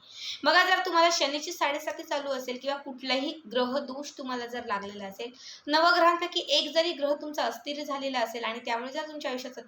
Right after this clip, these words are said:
आयुष्यात सतत काही संकट येत असेल, विघ्न येत असेल, सतत काही अडचण येत असेल, अडथळा येत असेल, तर ह्या सगळ्या दोषातून निवारण होण्यासाठी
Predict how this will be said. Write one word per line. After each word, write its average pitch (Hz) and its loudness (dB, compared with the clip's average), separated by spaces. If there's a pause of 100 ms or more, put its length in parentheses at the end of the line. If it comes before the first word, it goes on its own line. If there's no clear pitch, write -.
(380)
आयुष्यात 262 -2
सतत 233 -10
काही 240 -6
संकट 240 -6
येत 240 -8
असेल, 202 -10 (400)
विघ्न 277 0
येत 254 -2
असेल, 202 -6
सतत 226 -4 (120)
काही 240 -6
अडचण 233 -6
येत 254 -10
असेल, 220 -14
अडथळा 220 -6
येत 277 -6
असेल, 202 -14 (420)
तर 311 6
ह्या 370 8
सगळ्या 302 6
दोषातून 320 0
निवारण 262 2 (120)
होण्यासाठी 220 -8